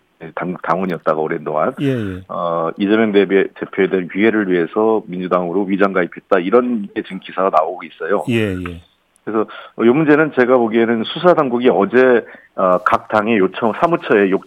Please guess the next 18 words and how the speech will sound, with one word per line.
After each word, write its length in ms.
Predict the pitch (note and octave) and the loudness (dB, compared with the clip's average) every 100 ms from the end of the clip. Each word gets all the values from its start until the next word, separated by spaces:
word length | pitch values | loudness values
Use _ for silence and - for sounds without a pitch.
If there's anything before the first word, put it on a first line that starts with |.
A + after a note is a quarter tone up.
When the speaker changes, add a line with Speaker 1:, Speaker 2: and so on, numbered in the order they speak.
| A2+ | -4
Speaker 1:
요청을 360 | G#2 B2+ A#2+ | -2 0 0
한 120 | E3+ | 2
것 140 | D#3+ B2+ | 2 0
같습니다. 260 | - F2 D#2 | 0 -2 0
당적 380 | - F#2+ G#2 G2 | 0 0 0 0
여부 160 | F2 | -4
확인해 240 | - A#2 G2 | -6 -4 -2
달라고요. 420 | E2 D#2+ D#3 C#3 | -2 -6 -4 -2
Speaker 2:
네. 300 | A2 F#2+ C#3 A3 - _ _ | -2 -2 -4 -6 -14 _ _
Speaker 1:
그래서 400 | - A2+ A#2 A2 - _ | -4 2 2 2 -2 _
아마 420 | G#2 G#2+ G2+ F#2+ E2 | 2 4 4 2 -2
저, 220 | G#2 F#2+ F2+ | -2 -2 0
저희는 240 | A#2 A#2+ A#2+ | 0 0 0
최대한 300 | - D#3 C#3 | 0 0 0
협조하겠다고 580 | E3+ E3 D3 A#2 G#2 | 0 2 2 2 0
그랬거든요. 480 | F2+ D#2+ D#2+ F2 B2 | 0 -2 -6 -4 -2
Speaker 2:
음흠. 280 | C#3 A2+ G2 - _ | -2 -2 -4 -10 _
Speaker 1:
그래서 380 | - - A2 G#2 | -18 -4 0 0